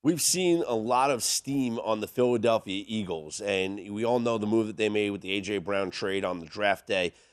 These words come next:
But how much are you buying into a step forward here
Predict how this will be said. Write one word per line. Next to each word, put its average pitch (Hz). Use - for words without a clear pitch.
But 120
how 175
much 220
are 165
you 156
buying 123
into 110
a 107
step -
forward 165
here 95